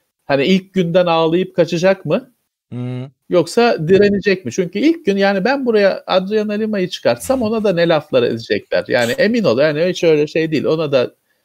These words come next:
Speaker 1: zayıf derler. Yani
Speaker 2: <laughs>
Speaker 1: şey, bir şey bulurlar mutlaka. Hani mutlaka bir şey bulurlar. Onu da ağlatır kaçırırlar. İşte bize direnecek adam lazım. Çünkü hani o bir süre sonra taşlar yerine oturuyor.
Speaker 2: Hı hı.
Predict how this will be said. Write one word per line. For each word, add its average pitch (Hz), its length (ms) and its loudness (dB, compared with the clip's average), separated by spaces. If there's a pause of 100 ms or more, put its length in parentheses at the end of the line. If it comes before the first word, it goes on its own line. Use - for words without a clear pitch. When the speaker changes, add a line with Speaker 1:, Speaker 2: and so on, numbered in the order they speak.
(600)
Speaker 1:
zayıf 175 460 0
derler. 110 340 2
Yani 123 600 -2
Speaker 2:
<laughs> - 20 -6
Speaker 1:
şey, 175 220 0
bir 180 40 -2
şey 196 280 2
bulurlar 196 420 0
mutlaka. 95 540 -4
Hani 110 160 -6
mutlaka 175 560 -2
bir 170 40 -2
şey 170 260 -2
bulurlar. 170 540 -4 (240)
Onu 208 280 0
da 233 200 0
ağlatır 185 580 0
kaçırırlar. 185 720 -2 (680)
İşte 196 300 0
bize 262 440 0 (280)
direnecek 220 540 4
adam 127 340 0
lazım. 92 360 -4
Çünkü 185 320 -6
hani 170 320 -2
o 180 320 4
bir 180 80 -4
süre 151 260 2
sonra 202 460 0
taşlar 165 520 -2
yerine 139 260 -2
oturuyor. 185 480 0 (460)
Speaker 2:
Hı 113 60 -16
hı. 110 200 -16